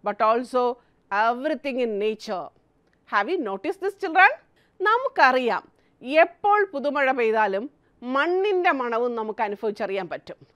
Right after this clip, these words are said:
അല്ലേ? അതിന് വല്ലാത്തൊരു ആകർഷണീയതയാണുള്ളത്. Here, the poet also tries to convince us the same. The scented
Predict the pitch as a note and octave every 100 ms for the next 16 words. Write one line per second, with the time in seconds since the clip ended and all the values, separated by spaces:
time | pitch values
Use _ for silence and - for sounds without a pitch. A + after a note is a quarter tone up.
0 | - C#4+ F3+ - _ _ _ _ _ _
1 | _ - A3+ A#3+ C#4 D4 _ F#3 F#3 G3
2 | C#4+ F4+ E4+ C#4+ A#3 G3 B3 C#4 D4 C#4
3 | B3+ A#3 F3 D#3+ D3+ D#3 - _ _ _
4 | _ _ - F4+ B3+ F4 - _ _ G#3
5 | B3+ - F4+ G#4+ B4+ - D#4+ D#4 D4+ C#4
6 | G#3+ A#3+ - _ _ - C#4+ D#4 - E4+
7 | - E4+ E4 E4 G#4 - - B3 A#3 C#4
8 | _ _ - A3+ - B3 A#3 G3 D#3 C#3
9 | D#3 _ _ - F3 F#3 - C4 C#4 C#4+
10 | D#4